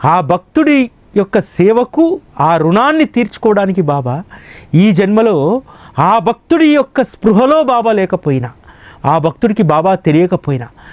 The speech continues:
తన వరకు తెచ్చుకొని అతని యొక్క ఉన్నతికి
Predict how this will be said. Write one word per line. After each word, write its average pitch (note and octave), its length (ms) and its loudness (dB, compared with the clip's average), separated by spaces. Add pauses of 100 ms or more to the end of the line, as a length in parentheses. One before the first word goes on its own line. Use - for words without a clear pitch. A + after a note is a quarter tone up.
(400)
తన D#3+ 140 0
వరకు D4+ 460 2
తెచ్చుకొని G#3 580 -4 (880)
అతని D3+ 260 0
యొక్క D#3 220 -2
ఉన్నతికి A#3 640 0